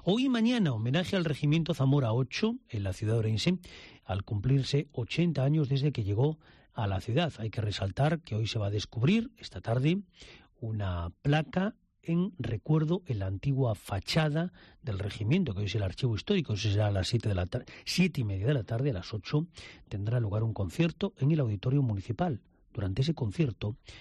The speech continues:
se van a proyectar fotografías antiguas del regimiento en Ourense. Y el sábado, día veintitrés, mañana, por la mañana,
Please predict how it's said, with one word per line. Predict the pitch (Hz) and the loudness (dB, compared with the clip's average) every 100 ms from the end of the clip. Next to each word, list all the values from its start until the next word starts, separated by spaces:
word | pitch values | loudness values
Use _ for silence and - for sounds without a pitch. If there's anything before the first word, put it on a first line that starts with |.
| - - | -20 -14
se | - | -6
van | 101 113 | 0 0
a | 123 | 0
proyectar | 110 98 90 131 | 0 -2 0 0
fotografías | - 117 101 92 92 - 151 | 0 -6 -4 -4 -4 0 0
antiguas | 156 127 135 139 151 - - - - | 2 2 2 2 0 -8 -20 -18 -6
del | 110 101 | -4 -2
regimiento | 101 - 113 127 131 - 147 - _ _ _ - | -4 -2 0 2 2 0 -2 -2 _ _ _ -4
en | 147 156 - - | 0 0 -2 -2
Ourense. | 127 107 104 92 - - - - | 0 2 0 -2 -4 -10 -10 0
Y | 180 | 2
el | 247 | 4
sábado, | 226 208 202 185 196 - | 2 0 0 2 0 -2
día | 139 127 | -4 -2
veintitrés, | 107 95 92 175 220 160 | -2 -4 -2 0 0 0
mañana, | 87 104 175 156 156 - - | -2 2 4 4 0 -4 -12
por | 98 | -12
la | - | -12
mañana, | - 143 165 135 160 | 0 2 4 2 -2